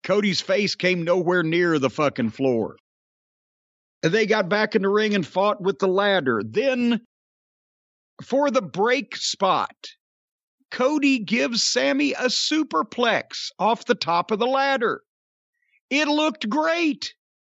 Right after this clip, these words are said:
It wasn't the finish. It wasn't even close. It's a break spot. So they went to the break.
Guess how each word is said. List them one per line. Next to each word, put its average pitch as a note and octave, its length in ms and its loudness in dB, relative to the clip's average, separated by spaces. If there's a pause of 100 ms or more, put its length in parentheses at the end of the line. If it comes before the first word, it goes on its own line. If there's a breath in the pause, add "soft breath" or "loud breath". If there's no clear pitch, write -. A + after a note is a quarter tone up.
(760)
It C#4+ 160 0
wasn't C#4 380 -2
the C4 100 -2
finish. D#4 680 -2 (460)
It D4+ 140 2
wasn't C4 380 0
even C4+ 240 -2
close. D#4+ 720 -2 (340)
It's C4 200 0
a D#4+ 60 0
break D#4+ 360 0
spot. G#3 520 -2 (1120)
So D4+ 180 0
they D4+ 140 2
went C4 220 2
to C#4+ 80 0
the D4 80 0
break. E4 520 0